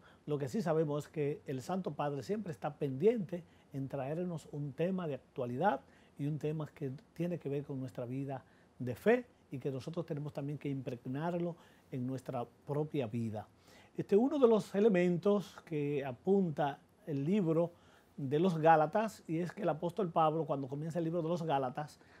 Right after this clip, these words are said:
comienza saludando como era propio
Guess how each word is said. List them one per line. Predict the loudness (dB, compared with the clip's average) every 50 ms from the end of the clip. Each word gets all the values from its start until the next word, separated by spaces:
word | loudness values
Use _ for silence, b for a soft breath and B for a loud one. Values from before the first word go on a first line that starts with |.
| b b
comienza | -6 -4 -4 -2 -2 0 0 0 0 -2 -2 -2 -2 -2 -2 -6 b b b b b b b b
saludando | -4 2 4 6 6 8 8 10 8 8 8 8 6 4 4
como | 2 0 -2 -2 -2 -2 -4 0
era | 0 2 2 2 2
propio | 4 4 4 4 4 2 -2